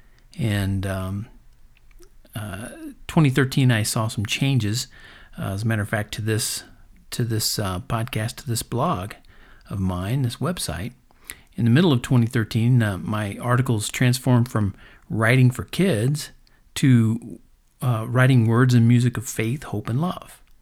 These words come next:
And I haven't been at a loss as, as to what to write about either, 'cause in fact, uh, I have to rope my thoughts in, because there's so much to share from the,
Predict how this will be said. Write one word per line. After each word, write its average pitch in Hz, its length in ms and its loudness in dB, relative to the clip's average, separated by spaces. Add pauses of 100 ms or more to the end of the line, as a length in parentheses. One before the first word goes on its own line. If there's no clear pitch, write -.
(680)
And 101 500 -2
I 120 140 -2
haven't 170 260 2
been 151 140 2
at 156 120 2
a 151 60 0
loss 156 320 -2
as, 147 180 -2 (240)
as 151 180 -4
to 131 100 -2
what 135 180 0
to 113 80 0
write 117 240 2
about 90 300 -4
either, 120 340 -4
'cause 104 240 -2
in 101 80 -2
fact, - 400 -4 (480)
uh, - 160 -4 (100)
I 135 120 -2
have 175 160 0
to 120 80 2
rope 131 180 2
my 120 140 2
thoughts 123 340 0
in, 180 300 0 (440)
because 117 300 0
there's 104 320 -6
so 151 180 -2
much 143 180 0
to 113 100 -4
share 160 340 -2
from 113 220 -2
the, 95 200 -2